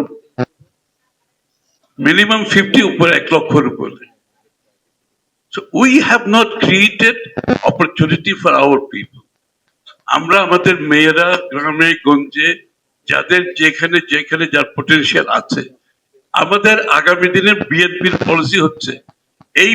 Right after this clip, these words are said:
পটেনশিয়াল, এই সম্ভাবনাকে পুরোপুরি কিভাবে আমরা কাজে লাগাবো। আমাদের বিনিয়োগ হবে এইসব জায়গায়,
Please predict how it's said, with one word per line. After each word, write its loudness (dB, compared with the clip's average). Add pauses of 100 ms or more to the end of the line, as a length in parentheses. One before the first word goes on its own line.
(140)
পটেনশিয়াল, 4
এই 4
সম্ভাবনাকে 0 (520)
পুরোপুরি 4 (120)
কিভাবে 2
আমরা -2
কাজে 0
লাগাবো। 0 (440)
আমাদের 2 (140)
বিনিয়োগ 4
হবে 4
এইসব 0
জায়গায়, 0